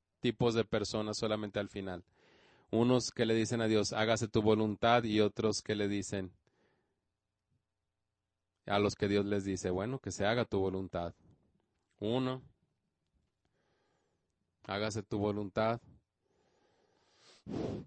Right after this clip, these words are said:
O Dios que les dice, "Hágase tu voluntad".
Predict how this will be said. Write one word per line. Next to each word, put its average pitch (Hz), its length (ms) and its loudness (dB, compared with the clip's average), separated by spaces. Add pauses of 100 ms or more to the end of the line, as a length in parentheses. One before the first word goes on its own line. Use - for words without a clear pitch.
(160)
O 117 160 0
Dios 120 260 4
que 135 140 0
les 117 160 2
dice, 104 380 -2 (800)
"Hágase 107 360 0
tu 135 140 2
voluntad". 139 440 0